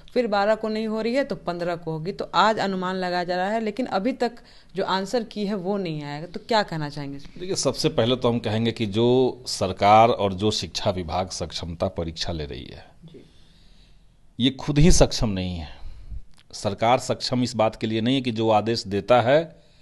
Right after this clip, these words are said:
Speaker 2: उस आदेश को एक अधिकारी के माध्यम से लागू करवा सके। ये सरकार में सक्षम नहीं, सक्षमता नहीं बची हुई है। शिक्षा विभाग इस बात के लिए सक्षम नहीं है कि जो पॉलिसी उसने लिखित रूप से घोषित की है, उस पॉलिसी को फॉलो कर सके।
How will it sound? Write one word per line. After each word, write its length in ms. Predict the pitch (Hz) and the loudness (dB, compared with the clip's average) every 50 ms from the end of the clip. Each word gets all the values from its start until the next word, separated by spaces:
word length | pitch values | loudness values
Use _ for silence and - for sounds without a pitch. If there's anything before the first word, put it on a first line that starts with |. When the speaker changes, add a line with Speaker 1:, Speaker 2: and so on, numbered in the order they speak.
| - - - - - _ _ _ _ - - | -20 -20 -20 -20 -20 _ _ _ _ -12 -10
Speaker 2:
उस 160 | 107 107 - - | -8 -8 -4 -2
आदेश 360 | 90 98 95 107 110 110 - | -2 0 2 2 2 0 0
को 180 | - - 123 123 | -2 0 0 2
एक 220 | 104 107 - 104 | 2 0 -2 -2
अधिकारी 400 | 98 92 98 92 - 95 101 104 | -2 -2 -2 0 0 0 0 0
के 120 | 98 107 | -2 -4
माध्यम 320 | 95 98 90 82 95 104 98 | -4 -4 -4 -4 -4 -6 -6
से 140 | - - 104 | -6 -6 -6
लागू 200 | 87 82 87 87 | -4 -4 -6 -6
करवा 280 | 82 80 80 78 71 | -8 -8 -8 -8 -8
सके। 380 | - - - - - - - 95 | -10 -12 -16 -20 -20 -16 -12 -10
ये 80 | 117 | -10
सरकार 320 | 113 - 101 101 - 113 113 | -8 -10 -10 -8 -6 -6 -4
में 120 | 117 117 | -4 -6
सक्षम 340 | 110 - - - - - 120 | -8 -10 -12 -14 -12 -8 -6
नहीं, 160 | 120 123 123 - | -6 -6 -6 -8
सक्षमता 480 | - - 95 - - 101 101 - 117 | -10 -10 -10 -8 -8 -8 -6 -4 -4
नहीं 160 | 113 123 131 | -2 -2 -2
बची 240 | 117 101 90 - 90 | -2 -4 -4 -6 -8
हुई 160 | 87 82 82 | -12 -12 -12
है। 120 | 82 85 85 - - - - _ - - - - - - - - - - - - - - - - - - | -14 -16 -18 -20 -20 -20 -20 _ -20 -20 -20 -20 -20 -20 -20 -20 -20 -20 -20 -20 -20 -20 -20 -20 -10 -6
शिक्षा 440 | - - - 143 131 - - 180 175 | -2 0 0 0 0 4 6 8 8
विभाग 360 | 170 170 151 139 147 147 147 | 8 8 6 6 6 6 4
इस 120 | 135 - | 2 2
बात 220 | 139 135 135 131 - | 4 4 4 4 4
के 80 | - | 0
लिए 120 | 135 135 123 | 0 0 0
सक्षम 360 | - 127 110 - - 127 120 | 0 -2 -4 -4 -2 -2 0
नहीं 220 | 120 117 113 117 | 0 2 2 2
है 200 | 110 107 110 113 | 0 0 0 -2
कि 480 | 110 - 117 117 113 117 120 113 113 - - - _ _ _ _ - - - - - - | -4 -4 -2 -2 0 0 -2 -4 -6 -10 -20 -20 _ _ _ _ -20 -20 -20 -20 -18 -12
जो 260 | 101 98 127 151 156 | -2 2 4 4 4
पॉलिसी 480 | 156 156 123 123 123 123 120 - 147 143 | 6 6 6 6 6 4 2 2 2 0
उसने 260 | 135 127 - 135 127 | 0 0 2 2 2
लिखित 360 | 110 110 113 - 165 156 160 | 4 4 4 6 6 6 6
रूप 100 | 139 131 | 4 0
से 140 | - - 123 | 0 0 -2
घोषित 360 | 101 98 104 - - 107 - | 0 -2 -4 -4 -4 -6 -6
की 160 | - - 101 | -6 -6 -4
है, 160 | 95 95 104 123 | -2 -2 -2 -2
उस 160 | 113 113 - | -4 -6 -8
पॉलिसी 400 | - - 101 98 98 - - 123 | -4 -2 0 0 0 -2 -4 -4
को 100 | 120 131 | -4 -4
फॉलो 300 | 127 - - 90 87 85 | -4 -2 -2 -2 -2 -2
कर 120 | - 69 - | -6 -8 -10
सके। 300 | - - 76 - - | -12 -12 -16 -16 -18